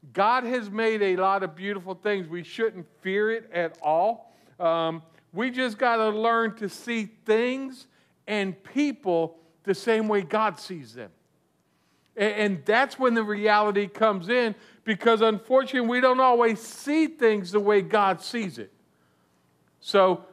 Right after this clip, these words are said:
it, it, it makes us have to change our mindset and understand that,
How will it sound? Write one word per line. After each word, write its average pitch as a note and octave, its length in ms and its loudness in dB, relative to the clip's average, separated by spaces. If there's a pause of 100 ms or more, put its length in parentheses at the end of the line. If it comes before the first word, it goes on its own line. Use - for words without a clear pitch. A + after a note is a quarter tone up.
it, F#3 320 2
it, F#3 280 2
it F#3 120 -2
makes G#3+ 400 0
us G#3 120 -8
have G#3 260 0
to F#3+ 100 -4
change A3+ 560 0
our G3+ 240 6
mindset G#3+ 840 2
and E3+ 320 0 (880)
understand G3+ 680 2
that, F3 240 2